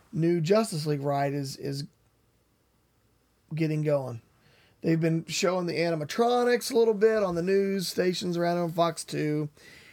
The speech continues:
and it seems like it's going along pretty well. They've had to, uh, change the, change some of the things, uh, in and around, uh,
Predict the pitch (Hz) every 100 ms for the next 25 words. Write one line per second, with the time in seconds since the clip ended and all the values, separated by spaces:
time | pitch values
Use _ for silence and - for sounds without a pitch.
0 | - _ - 175 175 170 170 - _ -
1 | 202 190 233 262 302 247 285 302 302 302
2 | - 302 285 330 190 - - - 170 170
3 | 220 202 214 190 175 - 196 208 214 185
4 | 190 185 175 - _ _ _ _ _ _
5 | _ _ _ - 214 226 220 240 220 208
6 | 180 196 196 196 196 170 - 160 165 160
7 | 160 160 - _ _ _ _ _ _ 190
8 | 208 208 180 175 175 175 180 175 165 160
9 | 151